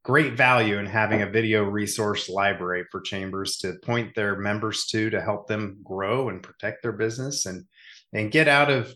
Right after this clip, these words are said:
just the brick and mortar, you know, who's in your local community, but let's, let's broaden what that,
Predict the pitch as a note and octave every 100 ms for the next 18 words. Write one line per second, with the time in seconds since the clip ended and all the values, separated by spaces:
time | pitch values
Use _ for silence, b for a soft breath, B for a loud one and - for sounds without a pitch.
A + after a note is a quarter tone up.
0 | G2+ - B2 B2 - A#2+ G2 G#2+ A#2 A#2
1 | G#2+ A2 A2+ A2 G#2+ G2+ G#2+ G#2 G2 -
2 | B2 A#2 A2 G#2+ G#2 G2+ G#2+ G#2+ G#2+ -
3 | G2+ A#2 A#2 F#2 F#2+ F#2+ F#2+ G#2 A2 -
4 | b b b - A#2+ A#2+ - - F#2+ G#2
5 | A2 A#2 G#2 G2 G#2 - G#2 G2+